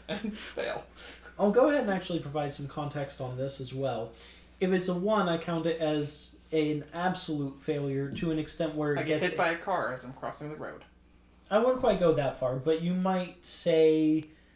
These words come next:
Speaker 2: accidentally brush against a lot of poison ivy, or you
Speaker 1: Ooh.
Speaker 2: might slam your head into a branch while you're turning around and concuss yourself even harder than you already
Speaker 1: <laughs> I was
Speaker 2: have.
Speaker 1: gonna say, 'cause that's exactly what I need is more head trauma.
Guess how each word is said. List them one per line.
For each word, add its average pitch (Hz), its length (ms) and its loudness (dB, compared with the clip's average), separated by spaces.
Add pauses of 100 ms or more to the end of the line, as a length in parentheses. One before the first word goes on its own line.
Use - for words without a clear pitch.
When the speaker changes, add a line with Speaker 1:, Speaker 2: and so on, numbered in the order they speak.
(240)
Speaker 2:
accidentally 165 840 0
brush 156 440 0
against 147 340 -2
a 139 40 -2
lot 139 280 2
of 135 160 -10
poison 135 380 0
ivy, 117 340 -6
or 143 240 -2
you 156 80 -2
Speaker 1:
Ooh. 160 60 -2
Speaker 2:
might 151 340 -4
slam 180 420 0
your 147 120 -2
head 143 220 -2
into 139 220 -4
a 135 40 -2
branch 139 400 -4
while 135 100 -2
you're 127 100 -4
turning 131 320 -6
around 135 240 -4
and 131 140 -4
concuss 147 380 -4
yourself 131 320 -6
even 127 200 -4
harder 135 280 -4
than 127 160 -6
you 127 120 -4
already 113 220 -6
Speaker 1:
<laughs> - 20 -
I 196 140 2
was 190 120 4
Speaker 2:
have. 185 100 4
Speaker 1:
gonna 156 120 2
say, 180 200 0
'cause 151 140 -2
that's 160 180 2
exactly 185 360 -2
what 117 140 -6
I 131 100 -4
need 127 200 -8
is 160 80 -12
more 151 160 0
head 170 180 -2
trauma. 120 300 -6